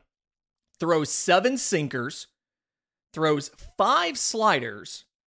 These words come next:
and one changeup. I have to be honest, I really wanted to see a lot more of the sliders. I feel like that was a really good pitch when he introduced it last year.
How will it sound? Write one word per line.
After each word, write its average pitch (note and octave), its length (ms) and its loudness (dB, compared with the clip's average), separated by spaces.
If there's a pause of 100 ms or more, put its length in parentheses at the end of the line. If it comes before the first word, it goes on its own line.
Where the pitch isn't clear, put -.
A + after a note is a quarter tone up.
(280)
and C#3+ 240 -4
one D#3+ 260 0
changeup. B2+ 580 -4
I D3 120 -2
have G3+ 180 4
to G#3 80 -12
be G#3+ 100 4
honest, G3+ 440 4
I D3+ 140 2
really E3+ 460 2
wanted E3+ 360 0
to D#3+ 80 -4
see D#3 240 0
a D3 80 2
lot C3+ 420 -2
more C#3 420 -2
of C3+ 220 -2
the B2+ 100 -6
sliders. D3+ 680 0
I D3 100 -2
feel E3+ 300 0
like D3+ 260 -2
that C#3+ 200 -4
was C3 120 -6
a C3+ 80 -2
really C#3+ 540 -4
good D#3 280 0
pitch - 440 -2 (400)
when C#3+ 180 -4
he C#3+ 140 -4
introduced C#3+ 560 -2
it F#3+ 100 0
last F#3 380 -2
year. F#3+ 340 2